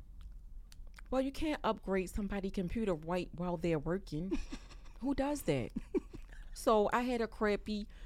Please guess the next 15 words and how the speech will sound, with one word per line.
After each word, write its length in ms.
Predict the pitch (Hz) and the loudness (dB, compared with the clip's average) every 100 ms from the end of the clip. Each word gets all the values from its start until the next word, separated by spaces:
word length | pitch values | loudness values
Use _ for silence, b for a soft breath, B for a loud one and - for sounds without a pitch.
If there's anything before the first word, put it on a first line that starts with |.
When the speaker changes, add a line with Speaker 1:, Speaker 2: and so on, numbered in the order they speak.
| b b b b b - - - - - 185 | b b b b b -14 -12 -14 -14 -6 -2
Speaker 1:
uh, 200 | 180 180 | -2 0
three 280 | 190 196 | 2 4
days 240 | 220 208 202 | 8 6 6
at 120 | 196 | 6
work, 220 | 139 143 - - | 6 2 0 -6
real 220 | 156 180 | 4 6
crappy. 460 | 180 208 139 - 165 | 6 6 4 2 0
So 160 | 240 220 | 2 4
Speaker 2:
Mm-hmm. 100 | 285 | 6
Speaker 1:
no, 220 | 277 190 | 6 6
nothing 380 | 208 262 294 247 | 4 2 2 2
good 180 | 277 | 4
happened 400 | 254 311 349 233 | 4 0 2 2
this 180 | 180 165 | 2 2
week. 200 | 151 127 | 0 -2